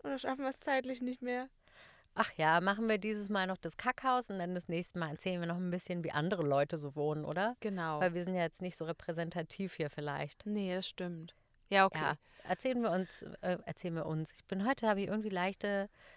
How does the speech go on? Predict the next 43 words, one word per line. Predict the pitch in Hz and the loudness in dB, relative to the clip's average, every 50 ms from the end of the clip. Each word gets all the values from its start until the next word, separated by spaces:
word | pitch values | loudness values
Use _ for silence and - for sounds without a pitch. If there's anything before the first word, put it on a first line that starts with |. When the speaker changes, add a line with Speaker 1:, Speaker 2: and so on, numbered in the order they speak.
| - - - | -20 -14 -10
Speaker 1:
Wortfindungsstörung. | 208 202 196 - - 175 175 180 180 170 - 196 202 190 185 185 185 | -8 -8 -8 -8 -10 -12 -10 -10 -8 -6 -4 -2 -2 -4 -4 -8 -8
Speaker 2:
Wortfindungs-, | 175 175 170 165 165 160 - - - - _ _ - _ _ _ _ - | -8 -6 -6 -6 -8 -10 -12 -16 -20 -20 _ _ -20 _ _ _ _ -10
was? | 180 180 185 196 208 208 - - - - | -10 -8 -8 -8 -10 -12 -14 -18 -14 -10
<laughs> | - 254 240 - - 285 - - 254 - - - 233 - - - 226 - - - - - - - - - - - | -8 -6 -4 -4 -2 -4 0 2 2 2 4 4 2 4 4 2 0 0 0 -2 -8 -8 -8 -10 -12 -14 -4 2
Ähm, | - 185 185 190 185 180 180 180 180 175 175 180 180 - _ _ _ - | 6 6 8 8 8 6 4 2 2 0 0 -2 -4 -8 _ _ _ -4
ja, | 160 160 139 - 156 | -2 -2 -2 0 2
weil | 156 170 170 | 4 4 4
PalästinenserInnen | - 190 180 180 175 - - 185 170 165 160 185 185 185 - - 180 185 190 185 180 | 2 0 -2 -2 -4 -4 -4 -4 -2 -2 -2 0 0 0 0 2 2 2 2 2 0
hier | 165 170 160 | 0 -2 -2
schon | - - 156 160 156 | -2 -2 -4 -4 -2
eher | - 165 160 156 - | -2 -4 -4 -4 -6
anders | - 151 156 151 147 - - | -6 -6 -6 -6 -8 -8 -8
wohnen | - 147 151 143 - | -8 -8 -8 -8 -8
als | - 151 - - - | -8 -10 -10 -10 -10
wir. | - - - - - - - 185 | -8 -8 -8 -10 -10 -8 -2 2
Ja, | 196 233 | 2 4
Speaker 1:
Ja. | |
Speaker 2:
dann | 269 247 226 | 4 4 4
machen | 208 208 208 202 | 4 4 4 4
wir | 196 | 2
jetzt | 190 180 - - - - - - - - - | 2 0 -2 -8 -14 -16 -20 -20 -14 -6 -4
erstmal, | 175 190 - 180 165 156 - - | -4 -4 -2 -2 -4 -4 -4 -4
erstmal | 165 165 - 170 160 | -4 -4 -2 -2 0
Speaker 1:
Eine | - | 0
Speaker 2:
wir, | 247 233 202 220 214 | 0 2 2 4 4
Speaker 1:
Reise | 180 - - 202 202 180 180 180 175 - | 4 4 4 2 0 -2 -4 -6 -8 -4
in | - - | -2 -2
die | 190 | 0
Speaker 2:
erstmal, | - - 190 180 | 0 0 0 2
was | 180 185 180 185 | 2 0 0 0
uns | 185 180 | -2 -4
am | 180 165 170 165 | -4 -4 -2 -2
Speaker 1:
Vergangenheit. | |
Speaker 2:
wichtigsten | 196 208 - - 226 - - - - 220 | -4 -4 -4 -4 -8 -8 -8 -10 -8 -6
ist | 208 208 220 214 - | -4 -4 -4 -4 -4
und | - 180 | -2 0
Speaker 1:
Ja, | 185 175 | 0 0
Speaker 2:
dann, | 156 147 156 160 160 156 156 - | 0 0 -2 -4 -6 -8 -10 -12
ja. | 143 135 | -8 -6
Speaker 1:
genau, | 190 185 190 180 165 160 165 180 180 175 - | -4 -2 0 0 2 4 4 4 4 4 4
erstmal | - 180 - - 220 208 175 | 2 2 2 2 0 0 -2
wir. | - 170 175 170 160 160 - - | -2 -4 -2 -2 -2 -4 -6 -6
Speaker 2:
Ja. | 175 175 - | -8 -8 -8